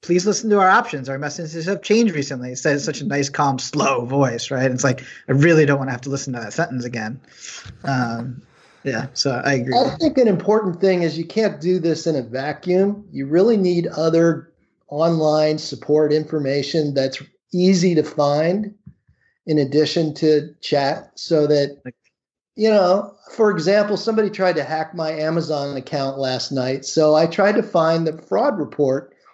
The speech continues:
Speaker 2: on Amazon, and there is no such thing. You have to go to the, straight to the customer service page, which doesn't tell you anything. So you go around in a circle, you know? So simple things like that could really beef up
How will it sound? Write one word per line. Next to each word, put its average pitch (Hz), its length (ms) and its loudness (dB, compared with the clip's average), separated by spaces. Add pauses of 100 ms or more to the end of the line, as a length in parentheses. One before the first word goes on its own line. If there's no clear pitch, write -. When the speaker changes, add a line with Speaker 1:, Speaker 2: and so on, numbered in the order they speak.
Speaker 2:
on 151 160 2
Amazon, 160 480 2
and 151 160 -2
there 170 160 4
is 185 180 4
no 160 200 0
such 120 400 -4
thing. 117 320 -6 (500)
You 156 140 -4
have 175 280 2
to 147 100 2
go 156 240 4
to 156 120 2
the, 151 280 -2
straight 156 380 0
to 151 60 -14
the 143 100 -4
customer 156 460 -2
service 175 440 2
page, 127 600 -4 (480)
which 156 240 0
doesn't 160 340 2
tell 160 240 2
you 139 140 -2
anything. 151 460 0
So 139 140 -10
you 135 100 -2
go 143 140 2
around 147 300 0
in 131 120 -2
a 127 40 -10
circle, 180 560 -2 (720)
you 139 120 0
know? 135 200 2
So 165 280 0
simple 269 500 0
things 190 340 2
like 147 300 0
that 147 340 0
could 131 160 -6
really 147 460 2
beef 135 340 -6
up 131 340 2